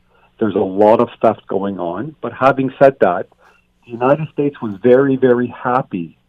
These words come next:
to have a partner in China when China was doing low-value, cheap products. But China's moving up the value chain very, very quickly. And Bill, it's unbelievable to say this,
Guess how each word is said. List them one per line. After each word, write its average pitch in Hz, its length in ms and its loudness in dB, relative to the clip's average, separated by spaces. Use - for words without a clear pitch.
to 110 80 -6
have 110 200 -2
a 117 60 4
partner 120 520 -4
in 104 80 -10
China 117 520 -4
when 104 140 -6
China 120 320 -2
was 107 180 -10
doing 107 300 -10
low-value, 110 1160 -6
cheap 143 220 -6
products. 110 560 -4
But 107 140 -2
China's 135 440 0
moving 120 360 0
up - 140 -4
the 117 80 2
value 113 380 0
chain 101 380 -6
very, 113 380 -4
very 107 260 -6
quickly. 147 600 -2
And 113 260 0
Bill, 139 460 4
it's - 180 -8
unbelievable 139 760 2
to 123 200 0
say 120 180 4
this, 165 220 2